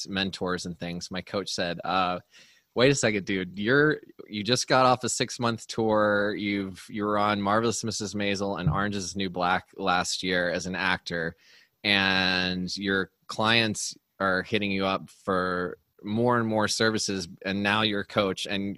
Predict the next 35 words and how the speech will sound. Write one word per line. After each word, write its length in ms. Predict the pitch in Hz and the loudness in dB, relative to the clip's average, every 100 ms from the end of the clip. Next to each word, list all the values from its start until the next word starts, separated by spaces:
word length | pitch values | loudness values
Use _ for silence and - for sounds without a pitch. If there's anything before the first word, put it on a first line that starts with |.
| - | -6
you're 80 | 104 | 2
basically 460 | 123 151 160 151 | 4 6 4 2
living 400 | 117 120 120 117 | 4 4 2 0
the 80 | 104 | -2
dream, 440 | 90 95 110 139 | -2 -2 0 0
so 460 | 131 - 110 98 98 _ _ _ _ _ - | -2 2 4 4 0 _ _ _ _ _ -6
consider 520 | 117 - 123 120 107 | 0 4 6 6 4
that." 260 | 90 - - _ _ _ _ _ - - | 2 0 -8 _ _ _ _ _ -20 -6
And 100 | 135 | -2
it 60 | 131 | 2
was 260 | 123 - - | 2 2 0
so 220 | 135 139 | 4 4
nice 260 | 135 123 | 4 2
to 80 | 113 | 0
have 160 | 107 104 | 0 0
the 80 | 101 | -2
perspective 560 | 98 - 92 - 95 | -6 -4 -4 -2 -4
of, 220 | 92 92 - | -4 -6 -4
of 120 | 95 | -2
another, 520 | 95 90 90 107 160 - _ _ _ _ - | 0 2 4 4 0 -4 _ _ _ _ -8
which 160 | 107 107 | -6 -4
is 120 | 98 | 0
why 160 | 95 | 2
I 60 | 95 | 2
think 180 | 101 92 | 0 -4
coaches 340 | 98 92 87 | -2 -2 -4
are 80 | 90 | -6
so 220 | - 98 | -4 -4
important 400 | 87 - 95 87 | -4 -6 -6 -6
in 80 | 87 | -6
our 100 | 82 | -4
life, 340 | 82 80 82 - _ | -4 -6 -8 -16 _
to 120 | - | -8
just 280 | 92 98 - | -4 -4 -4
hear, 540 | - 101 104 98 95 | -6 0 2 4 0